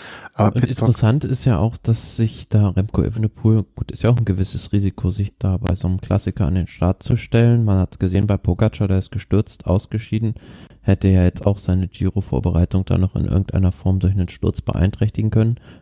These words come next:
Speaker 2: Und Primoz Roglic beispielsweise ist nach der Katalonien-Rundfahrt kein Rennen mehr gefahren.
Speaker 1: Ja gut, also ich würde da aber auch, ähm,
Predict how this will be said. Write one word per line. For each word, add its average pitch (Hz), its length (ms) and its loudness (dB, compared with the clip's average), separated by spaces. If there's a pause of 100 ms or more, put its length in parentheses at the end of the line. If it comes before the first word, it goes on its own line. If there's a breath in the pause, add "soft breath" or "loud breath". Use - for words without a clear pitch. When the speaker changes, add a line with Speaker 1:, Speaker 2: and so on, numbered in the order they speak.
(100)
Speaker 2:
Und 104 60 -6
Primoz 90 360 2
Roglic 98 360 0
beispielsweise 110 680 0
ist 104 160 -2
nach 107 140 0
der 113 120 -2
Katalonien-Rundfahrt 110 1040 -2
kein 101 260 2
Rennen 85 260 -4
mehr - 100 -8
gefahren. - 340 -16 (600 loud breath)
Speaker 1:
Ja 95 140 0
gut, 113 300 2 (380 loud breath)
also 110 240 2
ich 117 220 -2
würde 120 160 4
da 107 140 4
aber 98 120 0
auch, 110 280 -4
ähm, 107 280 -4